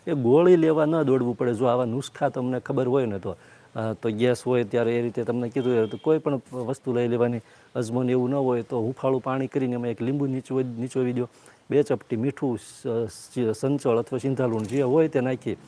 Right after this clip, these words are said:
અને એને તરત પી જાઓ, એટલે તરત ગેસમાં રિઝલ્ટ મળવા માંડે. એટલે આવા ઘણા બધા એવા નુસ્ખા છે કે જે કામ કરે છે. અ, સ્કિન ઉપર નાની નાની ખંજવાળ આવતી હોય અથવા ક્યારેક ક્યારેક ખંજવાળ આવતી હોય ને,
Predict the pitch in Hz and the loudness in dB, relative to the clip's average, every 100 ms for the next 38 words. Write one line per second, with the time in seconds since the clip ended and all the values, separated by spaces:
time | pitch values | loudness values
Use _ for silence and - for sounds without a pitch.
0 | - - - 127 127 131 147 156 131 151 | -20 -20 -12 -4 -2 0 4 4 4 0
1 | 139 139 127 127 143 170 147 139 139 143 | 2 2 2 -2 0 0 2 2 2 0
2 | 120 113 113 98 104 95 92 90 - - | -2 0 -2 -2 -2 -2 -6 -10 -14 -18
3 | - - - - - 143 139 123 139 135 | -20 -20 -20 -20 -2 4 4 4 2 2
4 | 123 131 123 123 120 - 127 117 120 98 | 4 4 4 2 0 -2 -2 -2 -2 -2
5 | 113 110 107 110 110 110 110 107 117 104 | -2 -4 -2 -4 -2 -4 -4 -4 -6 -8
6 | - - - 113 - - 147 143 139 127 | -14 -20 -8 -6 -6 0 2 2 2 0
7 | 120 131 127 127 127 - 127 120 120 123 | 0 0 0 -2 -4 -4 -4 2 2 2
8 | 131 123 117 127 107 123 120 127 117 - | 0 -2 -2 -6 -4 -4 -4 -4 -4 -4
9 | 131 131 127 135 135 143 131 | -4 -2 -2 -2 -2 0 0